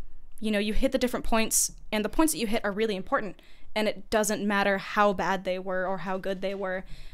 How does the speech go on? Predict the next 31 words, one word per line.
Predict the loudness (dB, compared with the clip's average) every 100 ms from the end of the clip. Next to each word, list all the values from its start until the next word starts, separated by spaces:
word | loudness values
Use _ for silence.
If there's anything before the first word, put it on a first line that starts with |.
| -10 -10 -12 -12 -12 -2
because | 0 4 2 4
all | 4 4
of | 4 2
them | 2 2
were, | 0 -2 -4 -12 -18 -20 -20 -20 -10
you | -4
know, | -2 -2 -2 2
as | 4 4
important | 2 2 2 2 -4
to |
forming | -6 -4 -2 0
you | 0 0 0 -2
as | -2 0 -2 -6
they | -4 -2
were | 0 0 -2
important | -4 -4 -4 -6
to | -8
forming | -8 -6 -4
me. | -2 -4 -10 -20 -20 -6
And | -2 0 2
we're, | 2 2 -2 -10 -14
you | -6 -4
know, | -4 -6 -2
I'm | 0
so | 4 4 6 6 4
grateful | 4 0 0 -2 -4 -6 -16 -20 -20 -20 -20 -20 -20 -20 -20 -2
that | 2 2 2
s-, | 0 0 -4 0
people | 2 4 2
are | 0
different, | -2 -6 -10